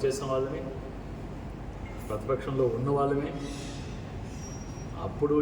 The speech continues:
ఇప్పుడు ఎప్పుడైనా ప్రజాపక్షాన్ని ఉండే వాళ్ళమే. ఖచ్చితంగా మీరు పందా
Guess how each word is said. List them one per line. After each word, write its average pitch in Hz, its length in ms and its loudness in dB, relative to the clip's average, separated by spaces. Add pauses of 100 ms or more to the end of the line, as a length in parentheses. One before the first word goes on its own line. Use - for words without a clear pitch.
(120)
ఇప్పుడు 135 240 4 (160)
ఎప్పుడైనా 131 340 2 (140)
ప్రజాపక్షాన్ని 123 680 4
ఉండే 123 220 4
వాళ్ళమే. 117 280 2 (840)
ఖచ్చితంగా 127 580 2 (340)
మీరు 117 200 6 (120)
పందా 131 300 2